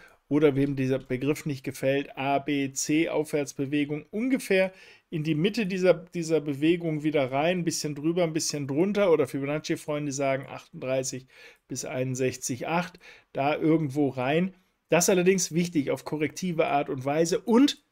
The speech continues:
ganz wichtig, getriggert dann auf der Abwärtsseite, lässt vermuten, dass wir das, was wir da haben, nochmal bekommen. Und wer da jetzt zusammenzuckt, das grobe Ziel, so wie ich das jetzt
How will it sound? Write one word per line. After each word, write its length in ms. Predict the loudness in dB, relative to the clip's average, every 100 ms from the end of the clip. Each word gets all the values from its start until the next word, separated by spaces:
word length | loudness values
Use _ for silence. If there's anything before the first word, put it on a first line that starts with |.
| _
ganz 280 | -8 -4 -2
wichtig, 400 | -2 -2 -6 -6 _ _
getriggert 580 | -12 -6 -2 0 2 2
dann 140 | 0 -4
auf 140 | -4
der 140 | -4 -4
Abwärtsseite, 600 | -2 -2 0 0 0 -2
lässt 280 | -2 -2
vermuten, 500 | -4 -2 -4 -6 -6
dass 200 | -6 -4
wir 80 | -6
das, 300 | -4 -4 -2
was 160 | -6 -6
wir 80 | -6
da 180 | -4
haben, 320 | -2 -2 -6 -8 -18 -20 _
nochmal 640 | -6 -6 -2 0 2 4
bekommen. 460 | 2 0 0 -2 -2
Und 160 | -2
wer 100 | -2
da 60 | 0
jetzt 260 | 0 -2 -4
zusammenzuckt, 760 | -6 -4 -2 -2 -2 -6 -8 -20 -20 -10
das 220 | -6 -4
grobe 380 | 0 2 4 2
Ziel, 220 | 2 4
so 160 | 4 4
wie 60 | 2
ich 80 |
das 180 | 2 2
jetzt 220 | 2 0